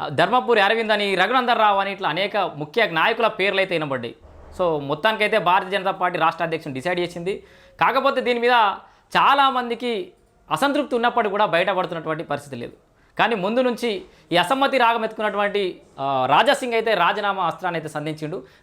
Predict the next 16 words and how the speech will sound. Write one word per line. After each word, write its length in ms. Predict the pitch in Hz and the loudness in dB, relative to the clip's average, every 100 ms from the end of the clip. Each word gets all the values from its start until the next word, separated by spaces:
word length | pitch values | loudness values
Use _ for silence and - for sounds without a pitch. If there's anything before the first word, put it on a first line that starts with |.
| 127 | 0
రాజీనామా 480 | 139 202 226 208 | 2 2 2 0
చేస్తున్నట్టుగానైతే 640 | 175 170 165 156 143 139 - | -2 -4 -4 -6 -4 -6 -8
ప్రకటించిండు. 500 | - - 110 117 - _ _ _ - | -10 -14 -14 -16 -20 _ _ _ -2
So 60 | 262 | 0
భారతీయ 300 | 170 226 269 | 4 2 2
జనతా 240 | 285 262 | 0 0
పార్టీ 260 | 233 240 233 | 0 0 0
మొత్తంగా 640 | 196 214 220 220 175 160 - _ _ - | -2 -2 0 2 2 0 -6 _ _ 0
అదేదో 280 | 180 233 226 | 2 2 0
కొండంత 460 | - 226 269 262 | 0 2 2 2
రాగం 300 | 254 226 226 | 4 4 2
తీసి 200 | 220 220 | -2 -2
అదేదో 220 | 196 202 | 0 0
పాట 300 | 202 170 196 | 0 2 2
పాడినట్లు 400 | 214 190 170 160 | 2 0 -2 -4
చేసేసింది. 440 | 170 127 117 - | -6 -8 -10 -16